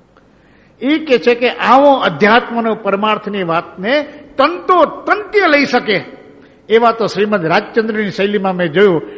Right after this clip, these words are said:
કે અધ્યાત્મ આટલું પૂર્ણપણે, પૂર્ણ સામર્થ્ય અને શક્તિથી પ્રકાશિત થાય, એ તો શ્રીમદ રાજચંદ્રની વાણી દ્વારા જોવા મળ્યું. આની ભાષામાં આવ્યું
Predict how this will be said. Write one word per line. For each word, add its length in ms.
કે 100
અધ્યાત્મ 580
આટલું 500
પૂર્ણપણે, 600
પૂર્ણ 260
સામર્થ્ય 640
અને 100
શક્તિથી 480
પ્રકાશિત 640
થાય, 260
એ 80
તો 120
શ્રીમદ 420
રાજચંદ્રની 640
વાણી 260
દ્વારા 320
જોવા 240
મળ્યું. 260
આની 260
ભાષામાં 500
આવ્યું 280